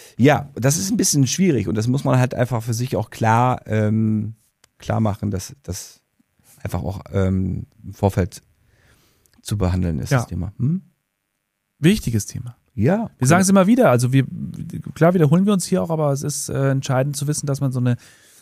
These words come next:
Speaker 2: ähm, Versicherung im Falle einer Schiffsreise auf alle Fälle abschließen sollte.
Speaker 1: Ja, genau.
Speaker 2: Vorher.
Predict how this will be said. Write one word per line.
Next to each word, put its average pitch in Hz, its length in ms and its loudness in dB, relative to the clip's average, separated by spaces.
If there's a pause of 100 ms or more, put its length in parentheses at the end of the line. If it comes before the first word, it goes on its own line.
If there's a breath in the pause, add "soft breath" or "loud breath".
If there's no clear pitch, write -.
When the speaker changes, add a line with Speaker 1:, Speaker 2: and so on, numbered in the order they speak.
(140 soft breath)
Speaker 2:
ähm, 117 520 0
Versicherung 135 480 2
im 127 80 2
Falle 123 240 0
einer 117 180 2
Schiffsreise 120 640 -4
auf - 120 -8
alle 117 160 -6
Fälle 127 220 -6
abschließen 131 400 -12
sollte. - 360 -10
Speaker 1:
Ja, 104 160 2 (200)
genau. 117 120 4
Speaker 2:
Vorher. 147 500 6